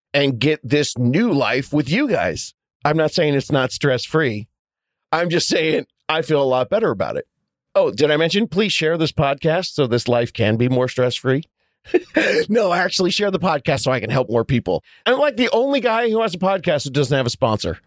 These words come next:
So please share the podcast. We need more people to find it. But I digress. This is about you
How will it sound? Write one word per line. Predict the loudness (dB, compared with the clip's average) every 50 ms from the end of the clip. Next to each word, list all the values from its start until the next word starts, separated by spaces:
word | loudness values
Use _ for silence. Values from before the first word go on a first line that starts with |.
| _ _ _
So | 0 0 2
please | 2 4 2 2 0 -2 -4 -8 -10 _ _ _ _ _ _ _ _
share | -2 0 0 2 2 2 2 0
the | 0 0
podcast. | 2 2 2 0 0 0 0 0 0 0 -2 -4
We | -2 0 0
need | 0 2 2
more | 2 0 0
people | 0 -2 -2 -2 -2
to | -2
find | -2 0 0 0 0 -2
it. | -2 0
But | 0 2
I | 2 0 0
digress. | 0 0 0 0 0 0 0 0 -2 -4 -6 -10 -12 -14 _ _ _ _ _ _ _ _
This | 0 0 0 2
is | 0 0
about | 0 0 2 0 0 -2
you | -2 -2 0 0 2 2 0 0 -2